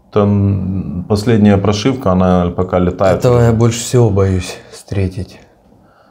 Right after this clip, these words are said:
Speaker 1: Ну.
Speaker 2: Ну, надеюсь на то, что их не призовут.
Speaker 1: И такая вся тема. Кем они работают?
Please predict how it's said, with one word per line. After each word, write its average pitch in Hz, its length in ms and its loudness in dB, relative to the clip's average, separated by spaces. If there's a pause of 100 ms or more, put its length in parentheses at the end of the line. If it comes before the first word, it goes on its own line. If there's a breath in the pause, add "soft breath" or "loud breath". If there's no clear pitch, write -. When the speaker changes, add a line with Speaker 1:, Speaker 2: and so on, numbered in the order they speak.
(1080 soft breath)
Speaker 1:
Ну. 92 840 2 (1120 loud breath)
Speaker 2:
Ну, 107 420 -6 (200)
надеюсь 101 500 -2
на 95 100 -2
то, 98 160 -2
что - 200 -6
их 92 180 -6
не 95 80 -2
призовут. 92 600 -2 (600)
Speaker 1:
И 107 340 0
такая 87 440 -2
вся 85 180 -6
тема. 104 540 -2 (240)
Кем 143 200 0
они 143 140 2
работают? 139 520 -2